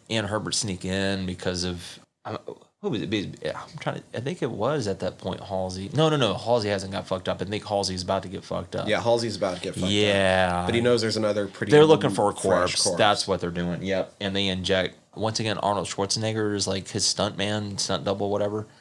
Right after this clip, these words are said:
Speaker 1: That guy comes alive. Yeah, Halsey gets fucked up in the process. Okay, so after all that stuff, Dan and West are back at their, their place, and Wes is having a little bit of a breakdown.
Speaker 2: Yeah.
Speaker 1: And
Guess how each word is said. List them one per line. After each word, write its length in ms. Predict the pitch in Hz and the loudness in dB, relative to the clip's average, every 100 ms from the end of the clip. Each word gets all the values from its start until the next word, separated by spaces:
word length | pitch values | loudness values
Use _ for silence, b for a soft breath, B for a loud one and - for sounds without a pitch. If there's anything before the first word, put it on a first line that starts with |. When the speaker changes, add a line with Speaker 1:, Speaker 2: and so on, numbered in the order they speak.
| b - | b -6
Speaker 1:
That 100 | 92 | 2
guy 140 | 104 | 2
comes 220 | 107 110 95 | 2 -2 0
alive. 440 | 98 98 101 - | 2 4 2 0
Yeah, 260 | 95 92 90 | 2 2 2
Halsey 300 | 104 95 92 | 0 2 0
gets 180 | 90 | -2
fucked 240 | - 85 - | -2 -4 -4
up 120 | 82 | -6
in 60 | 85 | -8
the 60 | |
process. 420 | 85 87 85 90 87 | -6 -4 -4 -2 0
Okay, 260 | 113 - 95 | 0 0 2
so 220 | 113 - B B B B _ - | 2 2 B B B B _ 2
after 260 | 123 123 - | 4 4 2
all 240 | 107 104 | 4 4
that 200 | 95 104 | 6 4
stuff, 540 | - - 69 50 - - _ 92 | 2 0 0 -2 -8 -20 _ -8
Dan 320 | 95 101 98 | -4 -2 -2
and 260 | 92 90 87 87 _ _ _ | -2 -2 -6 -10 _ _ _
West 320 | 90 98 - | -2 0 0
are 60 | 92 | 0
back 240 | 92 87 | 0 0
at 140 | 92 87 | -2 -2
their, 260 | 90 90 90 _ - | -2 -4 -6 _ -10
their 120 | 87 | -8
place, 600 | 90 90 92 - - - _ _ _ _ | -4 -4 -2 -2 -2 -6 _ _ _ _
and 220 | - 87 | -6 -2
Wes 220 | 90 143 196 | 0 0 0
is 80 | |
having 220 | 170 180 175 | 0 0 0
a 40 | |
little 120 | 156 | 2
bit 100 | 147 | 0
of 80 | 123 | 0
a 60 | 95 | 0
breakdown. 580 | 113 135 90 85 78 - _ _ _ _ _ _ - | 0 0 -4 -6 -10 -14 _ _ _ _ _ _ -4
Speaker 2:
Yeah. 340 | 113 110 - - _ _ _ - | 0 0 -2 -10 _ _ _ -2
Speaker 1:
And 540 | 107 104 101 98 92 | 0 2 2 0 -4